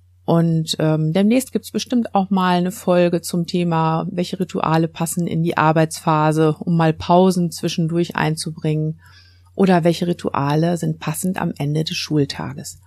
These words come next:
Hm, schreib mir doch einfach, was dich da am meisten interessiert. Und vor allem abonniere den Podcast, damit du mitbekommst, wenn weitere Folgen dazu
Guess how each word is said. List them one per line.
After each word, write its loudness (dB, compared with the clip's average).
Hm, 4
schreib -2
mir 0
doch -2
einfach, 0
was -2
dich -4
da 0
am 2
meisten 2
interessiert. -2
Und 0
vor -8
allem 2
abonniere 2
den 0
Podcast, -4
damit 2
du 4
mitbekommst, 0
wenn 0
weitere 2
Folgen 0
dazu -4